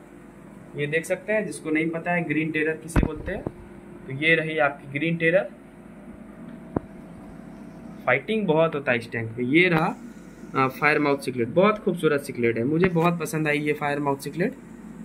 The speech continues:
और fire mouth इसको इसलिए बोलते हैं, क्योंकि देखिए, उसके नीचे जो है,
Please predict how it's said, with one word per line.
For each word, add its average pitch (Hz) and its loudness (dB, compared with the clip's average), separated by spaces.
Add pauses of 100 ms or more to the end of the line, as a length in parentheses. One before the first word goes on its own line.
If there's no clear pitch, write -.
(220)
और 135 4
fire 190 6
mouth 214 2
इसको 208 -2
इसलिए 208 2
बोलते 170 2
हैं, 185 2
क्योंकि 175 -2
देखिए, 165 2
उसके 190 4 (100)
नीचे 160 4
जो 185 2
है, 175 6